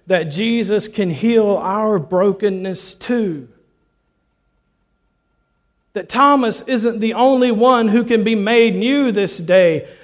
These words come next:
You, dear ones, can leave here unbound by whatever it is that haunts you, by whatever sin that would convince you that God could never love you.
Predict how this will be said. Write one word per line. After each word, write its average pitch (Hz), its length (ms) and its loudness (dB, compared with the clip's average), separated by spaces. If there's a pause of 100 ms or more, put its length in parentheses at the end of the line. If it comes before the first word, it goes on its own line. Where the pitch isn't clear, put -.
You, 330 500 8
dear 208 320 4
ones, - 600 -8 (960)
can 247 320 4
leave 302 380 4
here 165 420 -2 (640)
unbound 262 1000 4
by 208 200 4
whatever 254 640 6
it 233 120 8
is 233 360 4
that 202 180 -2
haunts 226 600 0
you, 165 200 -10 (1900)
by 202 160 0
whatever 233 580 2
sin 220 500 -2
that 185 180 -2
would 190 180 -6
convince 196 680 -4
you 175 320 -4 (240)
that 165 220 -6
God 202 400 2
could 180 200 -6
never 180 300 0
love 160 360 -4
you. 131 180 -18